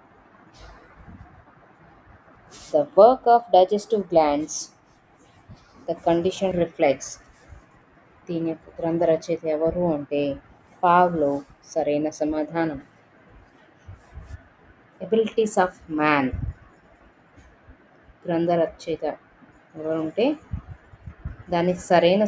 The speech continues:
సమాధానం స్పియర్మెన్. The Origins of Intelligence in Children గ్రంథ రచయిత దీనికి సరైన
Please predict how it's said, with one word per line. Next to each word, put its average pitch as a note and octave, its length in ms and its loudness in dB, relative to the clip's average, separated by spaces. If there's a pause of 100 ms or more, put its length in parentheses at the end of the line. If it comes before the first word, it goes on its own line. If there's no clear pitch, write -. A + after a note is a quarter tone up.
సమాధానం D3 640 -4 (840)
స్పియర్మెన్. A3+ 760 4 (3000)
The F3 80 4 (180)
Origins A3 540 0
of E3+ 160 0 (520)
Intelligence E3+ 760 0 (320)
in E3 80 -2 (160)
Children D#3 380 2 (1120)
గ్రంథ D#3+ 280 2 (140)
రచయిత D#3 420 -4 (2250)
దీనికి F#3 340 -4 (100)
సరైన F#3 320 0